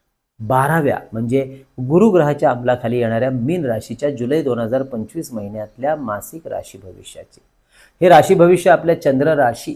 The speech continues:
म्हणजे जन्म राशीनुसार असणार आहे. तसेच यामध्ये सांगितलेली जी काही माहिती आहे ती आपल्या वैयक्तिक कुंडलीतील ग्रहस्थिती, परिस्थिती, दशा, महादशा यानुसार आपल्याला अनुभवायला मिळते, मिळेल.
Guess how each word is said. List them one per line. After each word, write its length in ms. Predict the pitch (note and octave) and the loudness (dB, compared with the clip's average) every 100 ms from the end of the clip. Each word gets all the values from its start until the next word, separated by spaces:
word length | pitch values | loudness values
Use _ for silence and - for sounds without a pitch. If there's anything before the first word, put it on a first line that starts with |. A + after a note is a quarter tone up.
| - | -12
म्हणजे 260 | A#2+ A#2 C3 | -10 -6 -4
जन्म 360 | A#2+ A#2+ B2+ | -2 -2 -2
राशीनुसार 600 | E3 D3 B2+ C#3+ B2+ - A2 | 0 0 0 -6 -6 -4 -4
असणार 340 | G2+ - G#2 | -4 -10 -10
आहे. 220 | G#2 - _ _ - | -10 -12 _ _ -12
तसेच 340 | B2+ E3 - - _ - _ | -6 -6 -8 -16 _ -20 _
यामध्ये 340 | D3+ D#3 D#3 E3 | 2 4 2 2
सांगितलेली 580 | C3 B2+ C#3+ D3+ E3 | 0 0 -4 -4 -6
जी 160 | D3+ A#3+ | -4 -2
काही 180 | B3+ A3 | -2 -2
माहिती 380 | B2 G#2 - G2 | -4 -8 -10 -14
आहे 240 | F2 _ - | -16 _ -4
ती 60 | D3+ | -2
आपल्या 400 | A#2+ C3+ D3 E3 - _ _ _ | -2 0 0 -2 -8 _ _ _
वैयक्तिक 760 | A2 C#3 C#3+ F3 F3 - B3+ - | -2 0 4 2 0 -4 -6 -4
कुंडलीतील 720 | D#3+ C#3+ D3 D3 C#3+ D#3+ D#3+ - _ _ A2+ | -4 0 0 0 -2 -6 -8 -12 _ _ -4
ग्रहस्थिती, 640 | B2+ D3+ D3 C#3+ C3 D3 | -2 -2 -2 -6 -4 -4
परिस्थिती, 640 | C3+ B2+ C3 - B2+ C3+ | -2 -2 -4 -6 -8 -6
दशा, 320 | B2 A#2 C3+ B2 | -4 -4 -4 -4
महादशा 580 | A2 A2 A#2 A2+ A#2+ - _ _ - | -4 -6 -8 -6 -6 -6 _ _ -8
यानुसार 480 | A#2+ B2 C3 - F3+ | -6 -4 -4 0 2
आपल्याला 400 | D#3 C3+ C3 B2+ | 2 2 0 0
अनुभवायला 400 | A2+ G#2+ A2+ A#2 | -2 -6 -6 -6
मिळते, 720 | A2 C3+ C#3 C#3+ E3 F3 - _ _ | -6 -4 -4 -4 -6 -8 -14 _ _
मिळेल. 460 | G#2 A#2+ D3 A#2+ | -8 -2 2 0